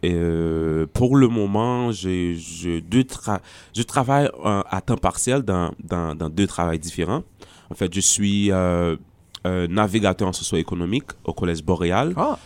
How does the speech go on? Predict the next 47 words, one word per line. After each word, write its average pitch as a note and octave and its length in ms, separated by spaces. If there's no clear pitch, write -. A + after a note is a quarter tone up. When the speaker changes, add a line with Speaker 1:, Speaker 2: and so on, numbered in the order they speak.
Speaker 1:
à F#2+ 120
Berry, F#2+ 400
bien D#2+ 160
sûr. D#3+ 340
Et, A2 520
euh, G2 260
je F2 200
suis G#2 640
le F#2+ 580
pasteur, G#2 520
je, A2 280
je, G2+ 380
pasteur G#2+ 340
des G2 140
jeunes G2+ 200
adultes G#2 440
avec, F#2 540
euh, E2+ 480
Catch - 240
the C#3 80
Fire, A2+ 380
c'est - 180
le F#2+ 120
nom, F#2 220
c'est - 140
le F2+ 60
nom F#2 140
de E2+ 80
l'église, B2+ 420
mais G2+ 240
c'est G2+ 160
le F#2 60
Catch F#2+ 220
the F#2 60
Fire F2+ 260
qui - 140
est F2 60
bien F2 140
sûr F2+ 200
à E2 80
Berry D#2+ 220
parce D#2 160
que - 80
moi E2 160
j'habite D#2 260
à D2 80
Berry. - 260